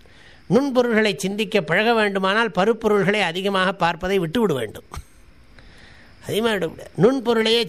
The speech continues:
சிந்திக்கணும். பருப்பொருளை பார்க்கும் பொழுது கூட நுண்பொருளை பற்றிய சிந்தனை இருக்கணும். அதுல பார்க்குற போது, "ஓ பூரியே, நாலு பூரி ஆச்சே பூரியே,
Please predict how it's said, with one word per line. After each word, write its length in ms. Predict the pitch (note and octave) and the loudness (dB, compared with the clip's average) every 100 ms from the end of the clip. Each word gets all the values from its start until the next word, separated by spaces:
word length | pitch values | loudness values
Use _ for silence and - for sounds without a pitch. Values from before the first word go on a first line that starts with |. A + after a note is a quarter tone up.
| F3+ | -6
சிந்திக்கணும். 360 | D#3+ C#3 - | -10 -12 -4
பருப்பொருளை 520 | E3+ B3 A3+ C4+ C4 | 0 0 0 0 2
பார்க்கும் 480 | B3 A#3 B3 A#3 B3+ | 2 0 -2 -2 -4
பொழுது 220 | B3 B3 | 0 0
கூட 160 | B3 D#4 | 2 0
நுண்பொருளை 500 | C4 B3+ B3+ B3+ B3 | 0 0 2 2 2
பற்றிய 340 | G3 G3+ G#3+ F#3 | -2 -2 -2 -2
சிந்தனை 400 | F3+ A3+ A#3+ D#3 | 0 0 0 -2
இருக்கணும். 240 | C3 - | -6 -6
அதுல 280 | - C#3+ - - - - - - - - - _ - - - - - - - | -4 -4 -6 -14 -20 -20 -20 -20 -20 -20 -20 _ -20 -20 -20 -20 -20 -10 -2
பார்க்குற 300 | F3+ D#3 D3+ | 0 0 -6
போது, 400 | C3+ D3 F3 - - | -4 -4 -6 -10 0
"ஓ 160 | - C3 | 0 2
பூரியே, 460 | D3+ D3+ C3+ C#3+ D#3 - - - - - - - | 0 0 0 -2 -8 -20 -20 -20 -20 -20 -20 -6
நாலு 280 | C#3+ F#3 F#3 | -4 -2 -4
பூரி 260 | F3+ F#3+ | -2 0
ஆச்சே 320 | D#3+ A#2+ C#3 C3 | 0 -4 -6 -6
பூரியே, 520 | A#2+ B2+ B2 C3 | -6 -6 -4 -4